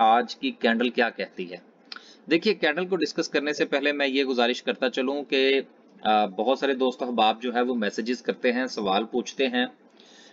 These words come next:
अ, देखिए, अ, दो चीज़ें जो है ना वो बड़ी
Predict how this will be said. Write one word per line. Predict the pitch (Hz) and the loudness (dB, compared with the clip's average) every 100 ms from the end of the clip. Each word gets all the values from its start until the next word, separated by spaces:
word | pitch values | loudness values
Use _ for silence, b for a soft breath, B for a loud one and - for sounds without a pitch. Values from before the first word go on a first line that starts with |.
| - | -2
अ, | 135 | 0
देखिए, | 131 185 202 233 226 | 4 2 4 4 6
अ, | - 147 151 156 156 - - _ _ | 4 4 4 4 2 -2 -16 _ _
दो | - - 151 208 | -12 4 8 8
चीज़ें | 220 170 151 170 | 6 0 0 0
जो | 151 | 0
है | 147 | 0
ना | 156 | 0
वो | 151 | -2
बड़ी | 117 120 135 | 0 0 0